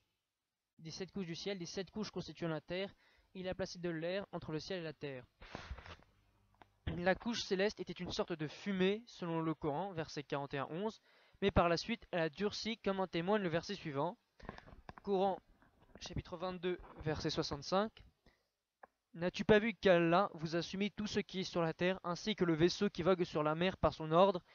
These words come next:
Il retient le, le ciel de tomber sur la terre, sauf quand il le permettra, car Allah est plein de bonté et de miséricorde envers les hommes. » Par ailleurs, la croyance selon laquelle la terre et le ciel étaient accolés l'un à l'autre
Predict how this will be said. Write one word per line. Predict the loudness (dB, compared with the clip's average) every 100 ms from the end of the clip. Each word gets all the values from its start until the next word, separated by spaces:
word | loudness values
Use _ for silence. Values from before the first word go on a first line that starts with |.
| -20 -12
Il | 0
retient | 4 6 4
le, | 2 -4 -12 -12 -6
le | -4
ciel | 0 4 4
de |
tomber | 4 4 4
sur | 2
la | 0
terre, | 2 0 0 _ _ -14
sauf | 4 4 4 0 4
quand | 4 4
il | 6
le | 8
permettra, | 8 4 2 -2 -4 -6 _ -20 _
car | 0 6
Allah | 8 8 6
est | 0
plein | 2 4
de | 6
bonté | 2 0 0 2 2
et |
de | -2
miséricorde | -2 -4 -2 0 4 4
envers | 4 2
les | 2 2
hommes. » | 0 -2 -14 -18 -20 -20 _ _ _ _ _ _ _ _ _ _ _ _ _ _ _ _ _
Par | 6 8
ailleurs, | 8 8 4 2
la | 0
croyance | 2 0 0
selon | -2 -2
laquelle | 0 2 0
la | 2
terre | 2 4
et | 2
le | -2
ciel | -2 0 0 -2
étaient | -4 0
accolés | 0 0 0 2 0
l'un | 0 0 2
à | 4
l'autre | 6 4 2